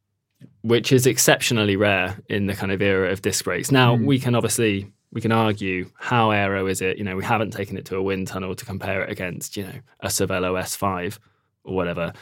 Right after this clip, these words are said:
Speaker 1: I suspect, you know, using the kind of eyeball wind tunnel, it's probably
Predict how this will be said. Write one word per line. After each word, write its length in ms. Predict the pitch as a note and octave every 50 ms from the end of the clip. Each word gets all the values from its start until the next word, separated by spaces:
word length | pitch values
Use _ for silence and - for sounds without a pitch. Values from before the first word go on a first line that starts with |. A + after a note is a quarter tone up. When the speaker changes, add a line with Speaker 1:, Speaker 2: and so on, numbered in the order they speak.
| - - -
Speaker 1:
I 80 | - A2+
suspect, 580 | - B2+ B2 - - G#2 G#2 B2 - - -
you 80 | - A2+
know, 120 | G2 F#2
using 400 | F#2+ F#2+ A2 A2+ G2+ G#2 G2+ G2+
the 80 | G#2 G#2+
kind 180 | - - G#2
of 140 | G2 F#2+ - -
eyeball 460 | - A#2 A2+ A#2 A2+ A2 G#2+ G2+ G2 F#2+
wind 260 | G#2 G#2 G#2 G#2 G2+
tunnel, 340 | A#2+ A#2+ C3 D#3 E3+ F3 -
it's 120 | - B2 -
probably 560 | - - B2 A#2 A2 A2+ A2+ G#2 G#2 G2